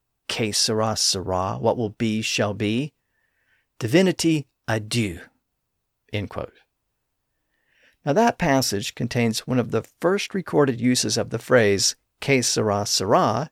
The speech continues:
in an English document. Though the phrase sounds like it came from another country, it was apparently coined within England. It's actually an attempt to render the common English phrase, "What must be, must be," into Spanish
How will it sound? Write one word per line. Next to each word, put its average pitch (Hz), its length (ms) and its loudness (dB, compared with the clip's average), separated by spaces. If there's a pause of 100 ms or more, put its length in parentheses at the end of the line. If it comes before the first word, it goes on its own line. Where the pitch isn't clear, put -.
in 123 140 0
an 120 120 2
English 87 280 -4
document. 127 640 -2 (920)
Though 160 100 8
the 170 100 0
phrase 254 480 2
sounds 147 540 2
like 151 140 0
it 127 120 0
came 156 200 -4
from 165 160 -6
another 135 280 2
country, 143 600 -2 (220)
it 151 140 4
was 151 100 -4
apparently 135 580 -6
coined 117 520 0
within 123 260 2
England. 104 420 -2 (800)
It's - 180 0
actually 185 640 -2
an 131 140 0
attempt 147 560 -4
to 107 100 0
render 127 380 2
the 92 100 -4
common 135 400 0
English 175 320 -2
phrase, 90 520 0 (260)
"What - 240 4
must 110 440 -2
be, 117 220 0
must 101 360 -6
be," 139 380 2 (340)
into 117 480 0
Spanish 92 720 -2